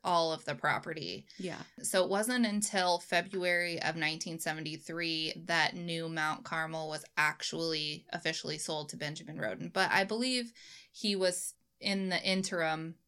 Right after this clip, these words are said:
Speaker 1: between sixty-two and seventy-three, he was operating the compound,
Speaker 2: Yeah.
Speaker 1: uh, with the Davidians and all of that. So,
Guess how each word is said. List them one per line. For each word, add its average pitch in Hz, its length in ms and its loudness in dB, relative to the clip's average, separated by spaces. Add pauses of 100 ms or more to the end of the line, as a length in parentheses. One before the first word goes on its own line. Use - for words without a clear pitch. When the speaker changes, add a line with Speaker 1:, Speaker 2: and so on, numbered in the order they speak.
Speaker 1:
between 170 340 -2
sixty-two 165 540 -2
and 156 120 -4
seventy-three, 151 600 -4
he 185 280 -4
was 170 220 0
operating 156 920 -2 (580)
the 170 520 -2 (600)
compound, - 960 -2
Speaker 2:
Yeah. 175 260 -2 (180)
Speaker 1:
uh, 156 340 2
with 185 340 -2 (800)
the - 100 0
Davidians 156 680 -2
and 143 100 -4
all 98 160 -2
of - 100 -8
that. - 260 -2 (600)
So, 190 600 4